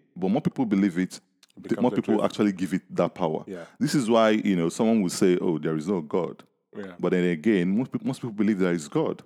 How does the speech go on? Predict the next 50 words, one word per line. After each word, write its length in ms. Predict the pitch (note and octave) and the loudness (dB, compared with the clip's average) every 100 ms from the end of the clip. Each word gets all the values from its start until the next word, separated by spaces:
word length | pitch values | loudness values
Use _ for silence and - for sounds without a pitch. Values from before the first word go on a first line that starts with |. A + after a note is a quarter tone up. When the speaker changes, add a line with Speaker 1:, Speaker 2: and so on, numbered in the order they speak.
| _ - | _ -20
Speaker 2:
Mm-hmm. 100 | - | -6
Speaker 1:
So 360 | C3 G#2+ G#2+ - | 0 0 0 -6
there 180 | - G#2+ | -4 0
is 160 | F3+ - | 0 0
God 320 | F2+ D#2 - - - | -4 -6 -8 -20 -20
Speaker 2:
Mm-hmm. 160 | - - | -14 -4
Speaker 1:
because 200 | G2 A2 | -2 -2
most 140 | A2 | -4
people 160 | G#2+ F#2+ | -4 -4
believe 240 | F#2 F#2 | 0 0
there 160 | E2+ D#2 | 0 -2
is 120 | D#2 | -4
God, 320 | - F#2 - - _ - F#2 G2 | -4 -4 -4 -10 _ -20 -18 -2
in 140 | G2+ | 0
this 300 | G2 C#3 - F#2 | 2 0 -2 -2
reality, 680 | G2+ B2+ A2+ - E2+ E2 G2+ _ | 4 4 4 0 -4 -4 -8 _
there 120 | - F#2 | -4 -2
has 160 | F2+ | -2
to 80 | - | -4
be 200 | D#2 F#2+ | -2 0
a 60 | D#2+ | 0
God. 340 | F2+ A2 - - _ _ _ - | -2 -4 -4 -14 _ _ _ -2
You 80 | |
know, 220 | F#2+ E2 - _ | -2 -2 -6 _
we 80 | - | 0
don't 120 | B2 | 2
know 80 | A#2+ | 4
whether 140 | A2 G#2 | 4 4
it's 120 | F2+ | 2
the 60 | E2 | -2
Christian 400 | A2+ - A2+ F2+ | -4 0 0 0
God 240 | E2+ D#2 | -2 -2
or 80 | D2+ | -2
the 100 | D#2 | -2
Muslim 400 | F2 G#2+ G#2+ F2 | -2 0 0 -2
God 280 | D#2 D2+ - | -4 -6 -8
or 120 | D#2+ | -10
the 280 | D2+ D#2+ D#2 | -8 -8 -4
Hindu 420 | G2 B2 F#2 D#2 | 0 0 0 -2
or 160 | D2+ D2+ | -6 -6
the 140 | D#2 | -8
Buddha, 540 | D2 A2+ G2+ E2+ - - _ - | -2 0 0 -2 -4 -10 _ -8
but 120 | F2 | -2
there 140 | E2+ | 0
is 160 | B2 E2+ | 0 -2
God. 340 | - C#2+ - - _ _ - | -6 -6 -8 -20 _ _ -2
And 300 | G#2 G2 F#2 - | 0 2 0 -2
it 140 | G#2+ | -6
could 340 | - E3 A#2+ | -2 -2 -2
be 280 | A2+ A2+ G2+ | -2 0 0